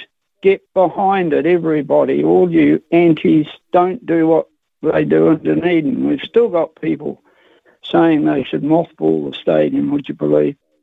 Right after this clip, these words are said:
So, um, I just hope Christchurch people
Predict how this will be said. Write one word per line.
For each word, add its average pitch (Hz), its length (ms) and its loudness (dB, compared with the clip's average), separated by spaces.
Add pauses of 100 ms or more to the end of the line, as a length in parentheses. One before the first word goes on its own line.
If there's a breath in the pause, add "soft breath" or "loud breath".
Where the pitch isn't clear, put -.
So, 73 480 -2
um, - 240 -4 (320)
I 156 120 0
just 175 200 -6
hope 156 280 0
Christchurch - 720 -4
people 147 360 -2